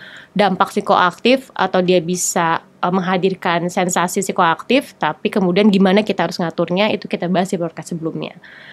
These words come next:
Nah, sekarang kita sudah memasuki, eh, podcast keempat dan kita akan ngebahas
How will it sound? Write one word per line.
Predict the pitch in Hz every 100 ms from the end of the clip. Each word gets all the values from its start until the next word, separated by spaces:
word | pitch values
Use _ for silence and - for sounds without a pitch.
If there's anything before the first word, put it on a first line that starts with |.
| -
Nah, | 202 226 208 180
sekarang | - 180 170 196 233 294
kita | 285 240 247
sudah | 247 196 180
memasuki, | 190 185 190 190 - 190 180
eh, | - 180 180 180 175
podcast | 202 - 175
keempat | 262 254 233 147 165 247
dan | 196 180
kita | 185 -
akan | - 220
ngebahas | 196 175 175 - 233 262 -